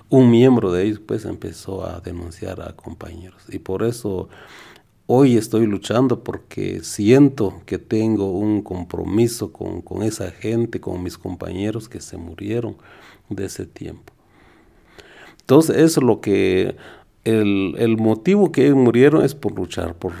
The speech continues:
el pueblo, eh, sacrificar, tratar de entender que nosotros tenemos derechos, somos humanos, que no solo una parte, sino que nosotros somos parte también del pueblo.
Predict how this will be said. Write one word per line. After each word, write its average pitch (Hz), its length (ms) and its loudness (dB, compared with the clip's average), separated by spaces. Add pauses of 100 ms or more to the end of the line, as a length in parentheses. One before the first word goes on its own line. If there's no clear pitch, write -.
el 85 80 -14
pueblo, 85 380 -10 (800)
eh, 95 440 -4 (100)
sacrificar, 101 920 -4 (480)
tratar 104 460 0
de 104 80 2
entender 95 580 -2
que - 120 -6
nosotros 107 420 -6
tenemos 92 420 -6
derechos, 98 520 -10
somos 107 440 -4
humanos, 104 640 -6 (600)
que 117 120 2
no 127 120 6
solo 139 260 4
una 113 260 2
parte, 107 380 2
sino 92 340 -4
que - 100 -8
nosotros 127 520 0
somos 123 280 2
parte 135 420 2
también 98 440 -2
del - 180 -6
pueblo. 87 400 -8